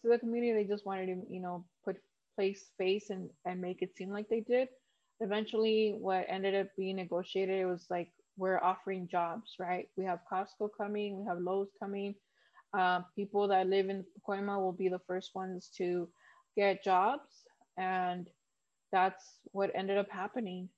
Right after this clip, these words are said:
And what I, I ended up doing was really advocating still for a space for young people where was different from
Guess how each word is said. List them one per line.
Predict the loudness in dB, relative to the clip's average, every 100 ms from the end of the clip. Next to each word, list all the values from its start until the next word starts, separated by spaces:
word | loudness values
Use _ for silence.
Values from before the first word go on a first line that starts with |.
| _ -4
And | -2 0 -4 0
what | 0 0 0
I, | 2 4 4 2 0 _ _ _ _ _ _ _ 0
I | 2 2
ended | 0 2 4
up | 4 4
doing | 2 4 2 0 -2 -2
was | 0 0 -2
really | 0 2 2 2 2 -2 0
advocating | 2 4 0 -2 -2 0 -2 -4
still | -8 -2 2 2 0
for | 0 2 2 0 -4 _ _ _ _ _ _ _ _ _ _ _ _ 6
a | 6
space | 8 6 6 4
for | 2
young | 4 2
people | 0 -4 4 6 6 4 -8 -18 -20 -2
where | 2 4 4 4 2 0 _ _ _ _ _ _ _ _ _ _ _ _ _ _ _ _ _ _ _ _ _ -2
was | 6 6 8
different | 6 6 2 0 0
from | 0